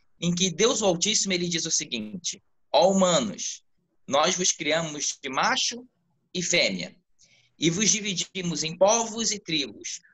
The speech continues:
para que conhecesseis uns aos outros." O que que essa passagem ela nos ensina? A diversidade,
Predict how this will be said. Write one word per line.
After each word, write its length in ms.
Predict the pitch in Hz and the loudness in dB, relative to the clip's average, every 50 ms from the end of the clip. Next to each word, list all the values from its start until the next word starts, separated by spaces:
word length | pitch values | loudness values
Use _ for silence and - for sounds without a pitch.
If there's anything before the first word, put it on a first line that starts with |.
| _ _ _ | _ _ _
para 260 | - 156 165 170 170 | 0 2 2 2 0
que 140 | 170 - - - | -2 -6 -8 -4
conhecesseis 1000 | - 180 175 165 151 151 - - - 220 240 269 - - - - 233 214 190 165 | 0 0 2 2 4 4 4 4 4 2 2 0 0 0 0 0 -2 -2 -6 -6
uns 180 | 185 190 170 180 | -6 -4 -2 -2
aos 200 | 156 160 151 - | -2 -2 -2 -4
outros." 560 | 120 101 90 87 - - - - - - - _ _ _ _ _ _ _ _ _ _ _ _ _ _ _ _ _ _ _ _ | -4 -6 -6 -10 -14 -12 -10 -8 -8 -8 -10 _ _ _ _ _ _ _ _ _ _ _ _ _ _ _ _ _ _ _ _
O 40 | _ | _
que 120 | - 370 | 0 2
que 100 | 381 381 | 2 4
essa 200 | 311 - - 254 | 4 2 2 2
passagem 680 | 240 - 190 175 - - - - - 185 190 185 180 170 | 0 -2 -2 0 0 -2 -2 -2 -2 -2 0 0 0 0
ela 120 | 165 156 | -2 -2
nos 160 | 160 160 143 143 | -4 -6 -8 -8
ensina? 560 | 143 - - - 135 120 104 90 87 - - _ _ _ _ _ _ _ _ _ _ _ _ _ | -6 -8 -8 -6 -6 -8 -8 -10 -10 -14 -16 _ _ _ _ _ _ _ _ _ _ _ _ _
A 100 | - 143 | -2 0
diversidade, 1120 | 156 - 175 170 170 180 175 180 - - 156 127 131 135 156 190 233 247 202 151 123 107 - | 0 0 -2 0 0 2 2 2 2 2 0 0 0 2 2 2 0 0 -2 -6 -10 -10 -12